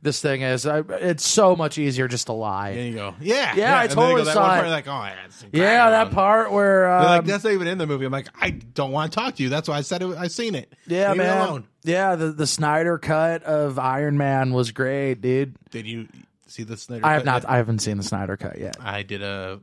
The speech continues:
Speaker 2: podcast on that last night.
Speaker 1: Oh, did
Speaker 2: Pretty
Speaker 1: you?
Speaker 2: good, yeah.
Speaker 1: Oh, I'll have to,
Speaker 2: I liked
Speaker 1: yeah.
Speaker 2: it. You'll have to watch it.
Speaker 1: Yeah, I'm gonna have to give it a go.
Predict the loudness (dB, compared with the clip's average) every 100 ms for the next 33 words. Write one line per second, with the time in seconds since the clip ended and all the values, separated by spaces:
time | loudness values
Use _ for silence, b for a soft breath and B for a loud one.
0 | -16 -12 -10 -10 -12 -10 -10 -8 -6 -8
1 | -10 -18 -20 _ 0 2 2 2 2 0
2 | -2 -10 -16 -18 -4 0 2 2 2 2
3 | 0 -2 -6 -8 -8 -10 -12 -14 -18 -10
4 | -2 0 0 0 -2 -2 -8 -8 -8 -8
5 | -6 -8